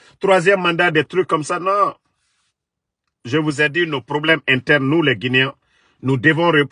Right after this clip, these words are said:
résoudre nos problèmes. Mais externes, ceux qui viennent piller nos pays, ceux qui viennent vider, ceux qui ne veulent pas le développement de la Guinée, nous devons résoudre ce problème-là autrement.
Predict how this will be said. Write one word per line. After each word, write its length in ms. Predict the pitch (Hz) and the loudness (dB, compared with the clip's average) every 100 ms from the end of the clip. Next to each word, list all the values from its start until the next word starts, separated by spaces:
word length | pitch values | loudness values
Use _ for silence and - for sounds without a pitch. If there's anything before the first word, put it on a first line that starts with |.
| - | -2
résoudre 420 | 135 135 156 139 | 0 0 0 0
nos 100 | 120 | -2
problèmes. 380 | - 135 131 95 - | -2 -2 -2 -6 -6
Mais 160 | 135 139 - | -4 -2 -2
externes, 500 | 160 - 196 156 101 _ _ _ | -2 2 2 2 -6 _ _ _
ceux 240 | - 208 | 2 2
qui 160 | 202 160 | 2 0
viennent 340 | 135 165 135 - _ _ - | 2 2 0 -6 _ _ -10
piller 320 | 214 220 220 | -4 2 4
nos 140 | 180 | 2
pays, 440 | 151 185 190 175 127 _ _ _ _ | 2 2 2 -4 -12 _ _ _ _
ceux 220 | - - 254 | -4 0 0
qui 140 | 208 | -2
viennent 360 | 165 226 208 - _ _ _ _ | 0 0 0 -8 _ _ _ _
vider, 420 | 139 123 247 277 240 | -6 0 2 2 0
ceux 200 | - 302 | -2 0
qui 140 | 240 | 0
ne 100 | 214 | 0
veulent 200 | 185 196 | 0 0
pas 280 | - 247 160 _ - | 2 2 0 _ -2
le 120 | 180 | 0
développement 480 | 160 214 226 226 226 | 2 2 0 0 0
de 80 | 170 | 2
la 160 | 151 | -2
Guinée, 280 | 147 160 185 _ _ _ _ _ _ _ _ _ | -2 -2 -4 _ _ _ _ _ _ _ _ _
nous 160 | 131 147 | -4 -2
devons 320 | 135 175 202 | 0 0 0
résoudre 380 | 180 139 170 143 | 0 0 -4 -4
ce 100 | 143 | -8
problème-là 560 | 120 147 160 156 143 - | -4 -4 -2 0 0 0
autrement. 480 | 131 147 147 151 | -4 -4 -2 -2